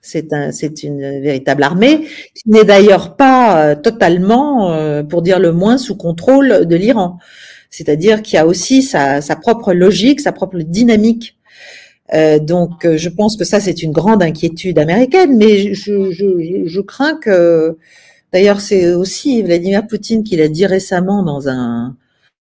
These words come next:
dans un, je sais plus si c'était au, je sais plus si c'était à Valda, je sais plus. Il a dit, mais enfin, euh,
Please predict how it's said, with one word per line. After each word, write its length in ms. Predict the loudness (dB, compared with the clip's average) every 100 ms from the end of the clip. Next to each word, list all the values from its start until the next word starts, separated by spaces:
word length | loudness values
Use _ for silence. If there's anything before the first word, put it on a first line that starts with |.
| _ _ _ _
dans 500 | -10 -6 -6 -8 -6
un, 340 | -6 -6 -6
je 100 | -8
sais 160 | -10 -12
plus 180 | -12 -14
si 140 | -14
c'était 460 | -14 -14 -8 -4 -4
au, 480 | -6 -10 -12 -16 -20 _ _ _ _ _ _ _ _ _
je 120 | -14
sais 140 | -10 -10
plus 200 | -8 -8
si 160 | -8
c'était 120 | -4
à 80 | -4
Valda, 500 | -2 -4 -4 -4 -4
je 180 | -6 -10
sais 160 | -10 -8
plus. 260 | -8 -6
Il 220 | -6 0 0
a 80 |
dit, 240 | 0 0 0
mais 100 | 0
enfin, 420 | -2 -4 -4 -4
euh, 160 | -4